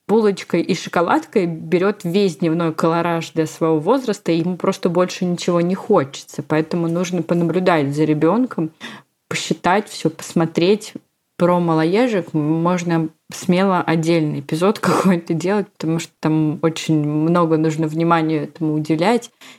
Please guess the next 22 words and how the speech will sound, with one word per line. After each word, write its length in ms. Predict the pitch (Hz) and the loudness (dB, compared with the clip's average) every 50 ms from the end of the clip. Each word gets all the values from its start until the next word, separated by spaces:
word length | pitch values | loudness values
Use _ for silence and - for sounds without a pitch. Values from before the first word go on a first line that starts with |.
| _ _ _ | _ _ _
продуктам, 640 | - 180 180 165 160 156 156 - - - 156 151 151 - | 0 0 2 2 2 0 0 0 -2 -2 -2 -2 -2 -4
и 60 | - | -6
как 260 | - - 151 - - 175 | -8 -8 -8 -8 -6 -8
их 120 | - - | -4 -2
подавать, 800 | - 185 165 175 180 165 156 151 147 151 151 151 151 - - - - - | 0 0 2 2 0 0 2 2 2 2 2 -2 -4 -8 -16 -12 -6 -2
и 260 | 156 160 165 160 165 - - | 0 2 2 0 -2 -4 -4
про 360 | - 165 165 165 170 170 170 | 0 2 2 4 4 4 2
режим, 640 | 165 170 175 165 147 147 147 160 160 156 156 156 151 - - - - _ _ _ | 2 0 0 -2 -2 0 0 2 2 2 2 0 -2 -6 -12 -20 -20 _ _ _
про 120 | - 180 | -2 0
поведение 720 | 170 - 180 180 185 151 151 175 170 170 170 165 156 156 156 | 0 2 0 0 0 0 2 2 2 4 2 2 0 0 -2
за 140 | 156 156 147 | -4 -6 -10
столом, 580 | - - - 151 147 151 147 143 143 143 143 | -6 -4 -2 0 0 0 0 0 -2 -2 -2
да, 220 | 143 143 151 160 156 | 0 0 2 2 2
и 80 | 143 | 0
там 240 | 139 - - - 143 | -2 -4 -6 -6 -4
самое 260 | 135 - 156 156 151 151 | 0 0 2 2 2 0
первое, 380 | - 185 190 180 165 151 147 | 2 2 2 2 0 -2 -4
что 180 | 156 - - 147 | -4 -2 -2 -2
это 160 | 139 139 143 | -2 -2 -4
исключить 520 | 139 - - - 160 156 - - 160 160 - | -6 -6 -4 -2 -2 0 0 0 -2 0 0
мультики 640 | 156 160 165 170 170 165 - 156 - - - - 143 | 0 2 2 2 0 0 0 -2 -4 -2 -4 -4 -2
и 260 | 139 139 143 143 | -2 -2 -2 -2